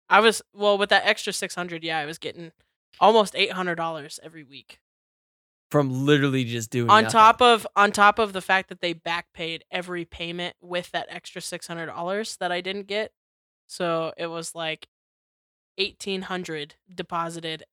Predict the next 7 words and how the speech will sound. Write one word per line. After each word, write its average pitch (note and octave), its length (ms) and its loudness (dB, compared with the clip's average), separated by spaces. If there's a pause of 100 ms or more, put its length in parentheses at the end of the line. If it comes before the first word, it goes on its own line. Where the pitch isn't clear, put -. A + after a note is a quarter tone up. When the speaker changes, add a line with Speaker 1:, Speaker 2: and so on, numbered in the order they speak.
(140)
Speaker 1:
on E3+ 180 -10
top E3 320 -6
of C3+ 360 -14 (460)
another E3+ 360 -4
eight - 160 -10
hundred C#3+ 300 -20
dollars. F#2+ 480 -14